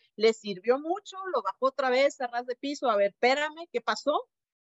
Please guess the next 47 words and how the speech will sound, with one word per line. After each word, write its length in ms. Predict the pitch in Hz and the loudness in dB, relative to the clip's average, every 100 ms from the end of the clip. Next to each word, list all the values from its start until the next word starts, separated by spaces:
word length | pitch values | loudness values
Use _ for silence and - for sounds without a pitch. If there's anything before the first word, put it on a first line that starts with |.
| - | -8
Y 140 | 170 | 0
ahora 420 | 180 220 254 269 - | 2 4 4 2 -4
llega 300 | 165 220 233 | -4 -2 -2
en 140 | 226 | -4
buen 160 | 226 226 | -4 -6
momento 420 | 226 214 214 220 | -8 -12 -8 -2
la 100 | 196 | 0
oportunidad 460 | 202 190 202 208 214 | -2 -8 -8 -4 -4
de 120 | 220 | -4
Cruz 160 | 240 269 | -4 -4
Azul, 260 | 269 349 359 | -4 -10 -10
un 80 | 202 | -10
equipo 320 | 208 196 254 | -8 -6 -6
que 80 | 233 | -4
tiene 240 | 226 180 | -6 -8
muy 180 | 180 285 | -6 -8
buenos 220 | 285 311 | -8 -10
jugadores, 580 | 302 311 302 269 370 - _ _ | -6 -2 0 0 -4 -10 _ _
que 80 | 185 | -4
tiene 240 | 208 247 | -2 -4
material 420 | 302 - 220 233 262 | -4 -4 0 0 2
con 160 | 214 185 | -2 -2
qué 140 | 214 | -4
trabajar, 500 | - 285 339 - 285 - _ _ _ | -2 0 0 0 -2 -2 _ _ _
y 180 | - 262 | -6 -4
donde 300 | 320 539 214 | -2 -4 -4
creo 280 | - 220 247 | -4 -2 -2
que 100 | 202 | -4
sí 260 | 180 226 233 | -6 -4 -4
puede 440 | - 202 214 226 - | -2 0 0 -2 -4
hacer, 420 | 139 - 196 202 - | -10 -4 -2 -2 -2
eh, 240 | 180 170 165 | -2 0 0
las 160 | 165 | -2
cosas 320 | - 190 202 180 | -4 -4 -4 -4
bien, 160 | 156 | -6
solamente 560 | 202 220 220 220 226 214 | -4 0 0 0 -2 -4
porque 320 | 196 - 190 | -6 -2 0
ahí 160 | 175 196 | 2 -2
no 140 | 208 | -6
tenía 240 | 190 196 | -6 -4
bien 120 | 202 208 | -4 -4
el 100 | 220 | -2
dato, 220 | 240 247 | -2 -2
siete 340 | - 294 262 | -4 -2 0
ligas 320 | 254 285 226 - | 0 -2 -6 -4
para 180 | 190 | -4
el, 80 | 180 | -4